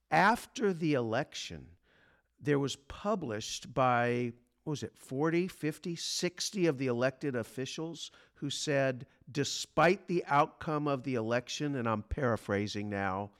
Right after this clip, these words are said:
"we believe that this did not give us clear direction, and the direction of this Prop one will never see the light of day in state law"?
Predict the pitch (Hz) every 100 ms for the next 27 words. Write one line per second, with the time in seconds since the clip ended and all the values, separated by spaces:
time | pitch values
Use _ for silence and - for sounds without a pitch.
0 | _ - - - - _ 123 143 170 151
1 | 151 151 151 151 127 123 - 147 143 -
2 | - - _ - 131 139 139 135 143 135
3 | 123 - - 147 139 127 123 131 - 156
4 | 151 156 - - 123 123 113 120 131 131
5 | - 139 123 104 123 117 - - - 131
6 | 123 - 123 127 135 - - - 143 135
7 | 127 135 135 135 147 131 120 120 123 117
8 | 120 123 127 131 - - 123 113 - 131
9 | - 117 123 165